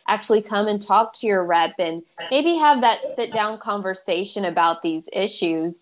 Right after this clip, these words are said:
So it seems like, you know, the time doesn't have to be wasted. Even if you're not testifying on a bill or there's not a vote, this is a good time to actually talk about these issues.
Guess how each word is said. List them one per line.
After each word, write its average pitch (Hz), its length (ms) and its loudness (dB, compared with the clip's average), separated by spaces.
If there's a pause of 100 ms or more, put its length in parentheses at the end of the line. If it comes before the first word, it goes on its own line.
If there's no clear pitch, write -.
(360)
So 226 120 8
it 226 120 4
seems 277 320 4
like, 240 380 2
you 233 100 -2
know, 190 380 2
the 214 80 -2
time 240 440 -2
doesn't 208 280 -6
have 240 320 -4
to 214 80 -6
be 175 180 -2
wasted. 165 760 0 (420)
Even 226 200 4
if 233 160 0
you're 240 100 2
not 190 300 2
testifying 180 720 0
on 165 200 -4
a 165 40 -8
bill 214 540 2
or 180 180 -8
there's 175 340 -12
not 175 220 0
a 165 80 -8
vote, 208 460 4 (120)
this 202 160 -2
is 233 120 -6
a 233 80 4
good 208 240 0
time 202 240 -4
to 202 120 -4
actually 185 360 0
talk 185 260 -2
about 165 280 -2
these 156 180 -8
issues. 170 680 -6